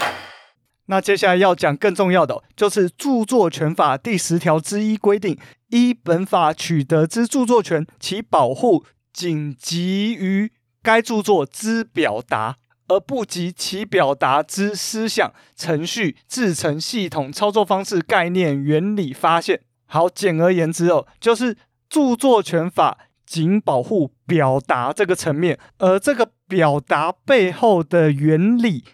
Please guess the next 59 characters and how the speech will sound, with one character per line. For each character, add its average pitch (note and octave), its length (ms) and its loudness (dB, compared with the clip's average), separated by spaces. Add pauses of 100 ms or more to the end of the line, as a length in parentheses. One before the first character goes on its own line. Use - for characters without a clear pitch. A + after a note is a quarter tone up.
(160)
是 - 200 -2
没 F3+ 160 2
有 E3 120 2
在 F3 180 2
保 C3 180 -2
护 F#3 120 0
范 F3+ 220 0
围 D3+ 100 2
内 E3 220 2
的。 - 120 -12 (240)
好， G#3+ 240 2
所 A3+ 220 4
以 F3+ 480 0 (320)
大 F#3+ 160 2
家 G3 160 2
觉 E3 240 0
得 D#3+ 460 2 (280)
老 C3+ 240 2
高 A3+ 380 0 (280)
有 D#3 200 0
没 D#3 100 2
有 F3 200 4
在 E3+ 240 2
表 D3+ 420 0
达 D3+ 240 2
上 E3+ 340 0 (300)
侵 A3 400 0
犯 D3 320 0 (140)
或 F3+ 260 0
抄 G3 480 0
袭 C#3+ 400 -4 (280)
原 F3 300 0
著 A#3 220 -4
作 A3+ 180 2
权 F3+ 240 0
人 F#3+ 200 2
的 G#3 100 2
权 F#3+ 260 0
益 A#3+ 200 2
呢？ A3+ 240 4 (260)
好， G3+ 280 0
那 C4+ 140 2
接 C4+ 320 0
着 A3+ 140 2
呢， G#3+ 300 2 (200)
抄 C#4 320 2
袭 D#3 320 -6
其 F3+ 240 -6
实 F#3 140 -2
它 G3+ 140 2
也 E3 100 0
不 C3 100 -8
是 E3 140 -6
一 - 20 -4
个 D3+ 120 0
法 A#2 220 -2
律 E3 140 -2
用 E3 200 -2
词， C3 260 -14